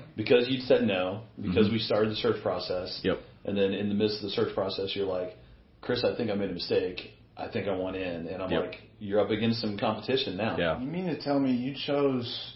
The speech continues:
Speaker 3: youth ministry over Spartan athlete, like professional Spartan
Speaker 2: <laughs>
Speaker 3: athlete?
Speaker 1: That's a conversation for another day.
Speaker 2: <laughs> Yes.
Speaker 1: That's another day.
Speaker 2: Yes and no.
Speaker 3: <laughs> Yes and no.
Speaker 1: I told you he's a stud athlete, so.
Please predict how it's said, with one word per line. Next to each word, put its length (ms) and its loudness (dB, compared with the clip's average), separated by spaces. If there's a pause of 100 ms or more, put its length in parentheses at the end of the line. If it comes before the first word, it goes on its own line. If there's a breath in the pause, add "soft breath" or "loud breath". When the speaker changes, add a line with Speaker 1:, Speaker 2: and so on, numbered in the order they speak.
Speaker 3:
youth 360 -2
ministry 840 0
over 580 -2
Spartan 720 -2
athlete, 560 0
like 200 -6
professional 480 -2
Spartan 360 2
Speaker 2:
<laughs> 100 2
Speaker 3:
athlete? 440 0 (180 loud breath)
Speaker 1:
That's 160 6
a 80 -2
conversation 520 4
for 80 2
another 260 4
day. 140 8
Speaker 2:
<laughs> 920 6
Yes. 240 6
Speaker 1:
That's 260 6
another 240 6
day. 220 6
Speaker 2:
Yes 240 8
and 160 6
no. 220 8
Speaker 3:
<laughs> 240 4
Yes 200 4
and 120 -2
no. 120 -4 (140)
Speaker 1:
I 140 10
told 220 8
you 80 6
he's 160 4
a 60 0
stud 360 6
athlete, 500 2
so. 400 4